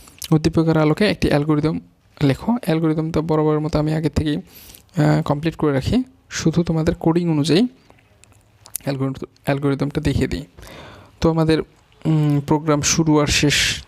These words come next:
তো আর কোনো সমস্যা নেই, প্রোগ্রাম স্টার্ট হচ্ছে, প্রোগ্রাম এন্ড হচ্ছে। এবার আমরা কি ইনপুট নিচ্ছি?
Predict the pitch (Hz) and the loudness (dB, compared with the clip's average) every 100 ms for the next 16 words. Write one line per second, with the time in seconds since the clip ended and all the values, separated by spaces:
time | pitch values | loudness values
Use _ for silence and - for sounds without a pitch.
0 | - - 151 143 143 143 - 139 - 139 | -8 0 2 2 0 -2 0 -2 0 0
1 | 135 - - - - - - - - 156 | 0 -2 -8 -20 -20 -20 -14 -2 0 0
2 | 143 - 143 - 147 - 160 214 - - | -2 0 -2 -2 -4 -2 -2 -4 -10 -20
3 | - - 139 143 139 - 151 143 139 - | -20 -4 -2 0 -2 0 2 2 0 -4
4 | 190 - - - - - - 170 160 156 | -4 -10 -20 -20 -20 -8 -2 0 0 0
5 | 151 170 165 160 156 156 - 247 | 0 2 2 0 0 0 0 -2